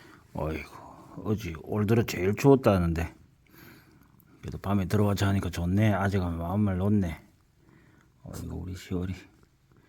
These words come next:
그래. 오늘 낮에도 많이 춥대. 밤에도 춥고.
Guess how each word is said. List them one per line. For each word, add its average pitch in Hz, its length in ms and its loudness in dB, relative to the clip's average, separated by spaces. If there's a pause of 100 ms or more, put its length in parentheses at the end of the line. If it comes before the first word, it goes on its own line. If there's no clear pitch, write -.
(680)
그래. 107 180 -8 (1600)
오늘 107 260 2
낮에도 117 320 4
많이 82 300 -2
춥대. 110 440 -2 (1300)
밤에도 85 380 -2
춥고. 85 420 -8